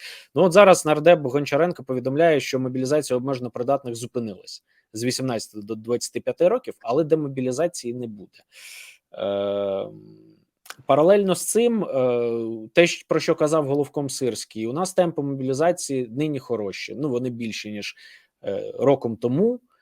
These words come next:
а в Одеському, е, Т Ц К міському кажуть, що випадків бусифікації стало менше. І от тут, знаєте, як на мене, момент небезпечний, тому що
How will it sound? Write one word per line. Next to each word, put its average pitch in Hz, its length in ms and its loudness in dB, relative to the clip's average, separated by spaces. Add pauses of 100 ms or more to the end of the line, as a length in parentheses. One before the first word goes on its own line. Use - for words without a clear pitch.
(280)
а 117 200 2
в 117 100 0
Одеському, 135 1000 4 (440)
е, 104 320 0
Т - 140 -2
Ц 131 180 -2
К 202 320 2 (460)
міському 151 680 0
кажуть, 151 360 2
що 139 460 2
випадків 139 560 0
бусифікації 127 840 -2
стало 120 360 -2
менше. 98 500 -10 (720)
І 143 280 4
от 147 260 2
тут, 233 180 0 (120)
знаєте, 175 420 0
як 135 180 4
на 151 100 0
мене, 185 500 0
момент 175 460 -2
небезпечний, 139 760 -2
тому 127 260 -8
що 131 420 -2